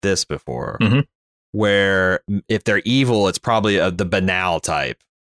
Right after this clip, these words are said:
Speaker 1: It's not the cackling, uh, aquarium tanks full of heads,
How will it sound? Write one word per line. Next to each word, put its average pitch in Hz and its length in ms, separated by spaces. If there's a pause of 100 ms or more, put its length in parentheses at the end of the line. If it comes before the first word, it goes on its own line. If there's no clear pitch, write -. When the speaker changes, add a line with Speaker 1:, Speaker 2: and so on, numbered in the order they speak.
Speaker 1:
It's 95 180
not 98 360
the 92 200
cackling, 92 840
uh, 87 460
aquarium 101 540
tanks 98 320
full 101 220
of 92 120
heads, 95 680